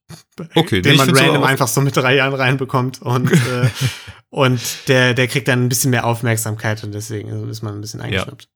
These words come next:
Speaker 1: Nee, ich find's aber, ähm, trotzdem auch ganz nice eigentlich, dass ich, dass ich so abgefuckt bin immer. Find ich, ist schon auch,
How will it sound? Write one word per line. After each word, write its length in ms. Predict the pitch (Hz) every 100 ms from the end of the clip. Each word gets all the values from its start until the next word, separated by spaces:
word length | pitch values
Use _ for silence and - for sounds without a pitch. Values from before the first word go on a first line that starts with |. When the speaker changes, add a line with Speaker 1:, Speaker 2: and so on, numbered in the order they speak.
| _ -
Speaker 1:
Nee, 120 | 135
ich 220 | - 113
find's 200 | 139 135
aber, 360 | 120 120 117 -
ähm, 220 | 107 107
trotzdem 340 | - 120 - 92
auch 120 | -
ganz 240 | 101 92
nice 340 | 98 95 92 -
eigentlich, 340 | 87 87 87
dass 160 | 95 87
ich, 240 | - - _ _ _ _ _
dass 160 | 107
ich 80 | 95
so 80 | -
abgefuckt 500 | 98 - 95 92 -
bin 140 | - 90
immer. 340 | 92 110 139 _ _ _ _ _ _ _ _
Find 160 | 131 139
ich, 60 |
ist 160 | 131 127
schon 160 | 131 120
auch, 280 | 117 -